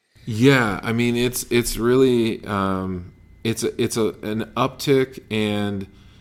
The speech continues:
and significantly different. I mean, so for ca-,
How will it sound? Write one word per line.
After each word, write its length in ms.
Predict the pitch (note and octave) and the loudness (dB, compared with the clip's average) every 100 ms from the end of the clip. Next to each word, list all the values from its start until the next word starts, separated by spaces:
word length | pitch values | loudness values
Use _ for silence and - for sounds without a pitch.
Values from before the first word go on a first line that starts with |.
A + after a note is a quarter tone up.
| - - | -20 -6
and 840 | A2 G#2+ G2+ G2 G2 - - - - | -2 0 0 -2 -4 -10 -14 -14 -10
significantly 840 | - A#2+ G#2 A2 A2 G2+ A2+ G#2+ | -2 0 2 2 2 -4 -2 -2
different. 500 | G2 G2+ G2 F#2 D2 | 0 0 0 -8 -6
I 60 | G2 | -4
mean, 180 | G#2 G2+ | -4 -4
so 280 | - G2+ | 0 0
for 240 | F#2+ - F#2+ | 0 -4 -6
ca-, 320 | - C3 A#2+ | -2 -4 -4